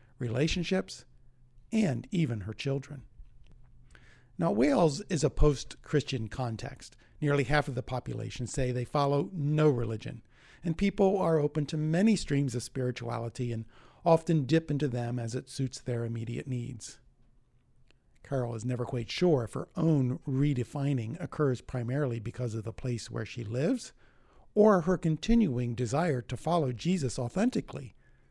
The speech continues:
But she can think of a few ways that living in Wales may have helped shape who she is today. Many Europeans are very concerned about the planet where they live. Many promote sustainable living,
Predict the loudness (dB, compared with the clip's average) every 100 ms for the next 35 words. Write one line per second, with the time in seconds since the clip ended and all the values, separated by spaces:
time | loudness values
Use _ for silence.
0 | _ _ _ _ -6 -2 0 2 2 2
1 | 0 0 0 -2 0 2 2 0 -4 -8
2 | -2 2 4 4 2 0 -2 -8 -12 -20
3 | _ -8 0 4 4 2 -2 0 0 0
4 | -10 -2 -2 -2 -8 -18 -20 -20 _ _
5 | -2 0 0 -2 -2 -6 -10 -8 -4 -4
6 | -6 -12 _ -20 -20 -20 _ _ _ _
7 | _ 4 6 6 4 0 4 4 4 0
8 | -2 0 0 -4 -10 -8 -4 -2 -2 -4
9 | -6 -6 -8 -4 0 0 0 -4 -8 -6
10 | -6 -8 -12 -16 _ _ _ -6 0 0
11 | 0 2 2 0 -2 -6 -4 -2 2 4
12 | 4 2 -4